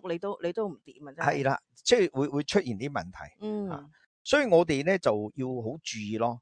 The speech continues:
Speaker 1: 噉佢咧膝頭哥咧，好多時而家咧就會有個叫做，誒，軟骨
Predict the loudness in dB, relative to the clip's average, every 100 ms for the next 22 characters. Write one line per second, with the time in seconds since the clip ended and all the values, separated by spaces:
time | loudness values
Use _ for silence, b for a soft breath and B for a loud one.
0 | 2 2 2 2 2 4 2 4 2 2
1 | -4 -2 0 2 0 -2 -6 -2 -4 -6
2 | -14 _ -2 0 -2 -4 -6 -8 -10 -4
3 | -4 -4 -8 -8 -16 -12 -12 -12 -16 -16
4 | -14 -16 _ _ -16 -8 0